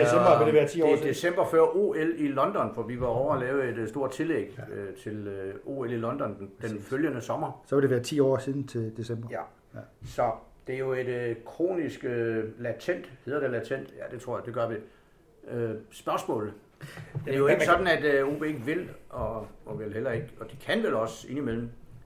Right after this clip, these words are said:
Speaker 2: De, øh, leder lige så meget efter spørgsmålet.
Speaker 1: Ja. Kan man ikke koge det ned til at sige, at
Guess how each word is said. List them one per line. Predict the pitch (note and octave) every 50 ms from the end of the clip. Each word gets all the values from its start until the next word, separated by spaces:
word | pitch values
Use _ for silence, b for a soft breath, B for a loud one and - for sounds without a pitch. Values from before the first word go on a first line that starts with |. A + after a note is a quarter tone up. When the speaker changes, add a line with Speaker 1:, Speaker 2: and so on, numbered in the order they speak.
| - - -
Speaker 2:
De, | A#2 C3 C#3+
øh, | D3 C3+
leder | A#2+ C3 D3 E3 E3+ D3
lige | C3 C#3+
så | C#3+ D3
meget | B2 B2 C#3 C#3 A#2
efter | G#2 - A#2
spørgsmålet. | - - A#2 B2 C3+ - C3 A2+ G#2 F#2+ F#2+ F#2 F#2+ - _ - - -
Speaker 1:
Ja. | - A2 - - _ _ _ _ _ _ _ _ _ _ _
Kan | -
man | B2+ C#3+
ikke | F3 E3+
koge | E3 D#3+ C#3+
det | C3+
ned | D3 D#3+
til | D3+ E3
at | D3 C3
sige, | - - D#3 D#3+ D#3+ C3
at | A2